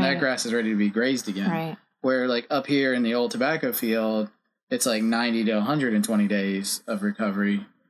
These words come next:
Speaker 1: if we're lucky.
Speaker 2: Which it's been really fascinating. So we had, we had the other property with the ten acres, and it, most of it's wooded, so it's not really great pasture land. We've worked really hard and gotten some really great areas, but it's been a challenge, and we didn't have heavy hooded,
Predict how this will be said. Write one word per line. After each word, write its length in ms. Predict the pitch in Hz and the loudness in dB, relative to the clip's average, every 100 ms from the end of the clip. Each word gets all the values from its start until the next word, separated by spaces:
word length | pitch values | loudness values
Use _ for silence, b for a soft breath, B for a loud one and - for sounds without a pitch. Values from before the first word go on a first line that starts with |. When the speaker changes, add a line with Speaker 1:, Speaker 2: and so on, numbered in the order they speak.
| _ | _
Speaker 1:
if 180 | 120 107 | -4 -2
we're 120 | 104 | 0
lucky. 420 | 110 127 - 87 - B B | 0 0 -4 -16 -16 B B
Speaker 2:
Which 200 | 240 208 | 2 4
it's 140 | 240 | 2
been 180 | - 277 | 2 2
really 260 | 302 277 220 | 2 2 0
fascinating. 720 | - 185 185 180 147 139 156 | 0 0 0 -2 -2 -4 -2
So 140 | 185 | 0
we 100 | 190 | 2
had, 420 | 220 202 202 185 - 202 - | 2 0 -2 -4 -10 -18 -6
we 140 | 214 214 | 0 2
had 280 | 202 180 | 2 0
the 80 | 180 | -2
other 240 | 185 190 196 | -2 -2 -2
property 480 | 175 160 160 156 151 | -2 -4 -4 -6 -4
with 160 | 156 | -6
the 60 | 160 | -8
ten 200 | - 156 | -6 -6
acres, 580 | 147 147 - 151 147 160 | -8 -10 -8 -8 -8 -8
and 100 | 160 | -4
it, 60 | |
most 220 | 175 220 214 | -2 -2 -2
of 60 | |
it's 160 | 233 214 | -4 -2
wooded, 380 | 180 165 170 170 | -2 -2 -4 -4
so 280 | 175 156 156 | -4 -2 -2
it's 300 | 165 175 - | -4 -2 0
not 260 | 180 165 175 | 2 0 -2
really 220 | 170 156 | -4 -4
great 340 | - 156 143 | -4 -6 -4
pasture 320 | 151 139 - 180 | -6 -8 -8 -8
land. 180 | 156 | -2
We've 120 | 190 190 | 0 0
worked 260 | 175 170 | -2 -2
really 180 | 170 156 | -4 -2
hard 240 | 185 160 | 0 -2
and 100 | 156 | -2
gotten 220 | 156 143 175 | -4 -4 -6
some 140 | 156 | -8
really 160 | 147 147 | -8 -6
great 180 | 143 143 | -6 -4
areas, 340 | 147 143 143 | -4 -4 -6
but 220 | 151 127 - _ _ _ | -6 -8 -10 _ _ _
it's 160 | 190 | -2
been 200 | - 160 | 0 -2
a 120 | 147 147 | -2 -2
challenge, 520 | - 151 151 165 170 | -2 0 -2 -4 -4
and 100 | 170 | -2
we 80 | 175 | -2
didn't 220 | 175 170 | 0 0
have 200 | 170 151 | 0 -2
heavy 260 | 180 156 170 | -4 -2 -2
hooded, 260 | 170 - | -2 -4